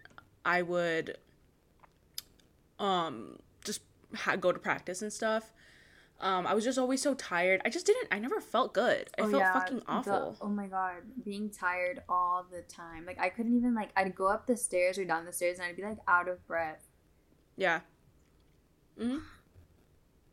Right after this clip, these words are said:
Speaker 1: Yeah, it's not fun. And it's just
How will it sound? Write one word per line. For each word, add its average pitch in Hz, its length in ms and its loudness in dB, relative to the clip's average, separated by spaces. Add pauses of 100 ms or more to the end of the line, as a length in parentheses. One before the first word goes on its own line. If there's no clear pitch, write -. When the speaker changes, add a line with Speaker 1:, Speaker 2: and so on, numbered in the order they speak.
(160)
Speaker 1:
Yeah, 170 260 0
it's - 180 -2
not 339 180 2
fun. 151 360 -2
And 190 380 -2 (1080)
it's 202 220 -4
just - 600 -4